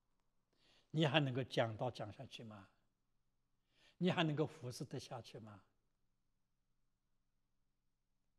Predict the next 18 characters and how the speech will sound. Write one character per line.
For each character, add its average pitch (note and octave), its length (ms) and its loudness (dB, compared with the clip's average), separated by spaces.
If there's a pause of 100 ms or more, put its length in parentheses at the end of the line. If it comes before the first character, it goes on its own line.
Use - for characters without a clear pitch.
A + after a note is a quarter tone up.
(1700)
但 A2 160 -4
是 A2 80 -10
十 - 180 -14
八 A#2+ 160 -10
个 A#2 80 -14
弟 A2 120 -14
兄 G2+ 140 -14
呢， F#2+ 140 -16 (1120)
把 A2 120 -16 (100)
电 A2 240 -6
报 G#2 280 -8
一 A2+ 100 -4 (920)
往 A2+ 140 -10
口 G#2+ 180 -8
袋 A2+ 120 -4
里 A#2+ 120 -8
一 A#2 60 -4
放， - 200 -12